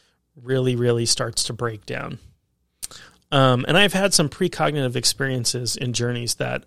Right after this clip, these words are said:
have been sort of, that have sort of blown me away. Um, you know, experienced things that have, that have come to pass. Uh, and I, you know, certainly have talked to people who have had, had dreams where that's also the case.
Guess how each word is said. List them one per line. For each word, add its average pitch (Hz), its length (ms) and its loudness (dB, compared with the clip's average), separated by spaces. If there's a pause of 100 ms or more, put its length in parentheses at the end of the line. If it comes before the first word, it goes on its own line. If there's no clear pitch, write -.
have 113 180 -6
been 113 260 -2
sort 117 200 -4
of, 113 180 -8 (460)
that 135 80 0
have 131 80 2
sort 160 160 6
of 131 80 4
blown 131 220 4
me 123 100 2
away. 117 420 0 (320)
Um, 117 520 -2 (440)
you 135 100 -4
know, 120 160 -2
experienced 131 500 0
things 117 200 -4
that 113 100 -4
have, 107 220 -8 (300)
that 113 120 -12
have 113 160 -12
come 113 200 -14
to - 80 -10
pass. 120 520 -4 (640)
Uh, 123 540 2 (680)
and 131 340 2
I, 123 280 2 (140)
you 127 100 -6
know, 127 100 2
certainly 135 400 2
have 117 340 -2
talked 131 260 -6
to - 40 -10
people 120 460 -4
who 117 180 -8
have 117 180 -8
had, 117 320 -14 (180)
had 127 280 -6
dreams 117 380 -6
where 131 100 -6
that's 120 240 -4
also - 240 -4
the 135 100 -8
case. - 460 -2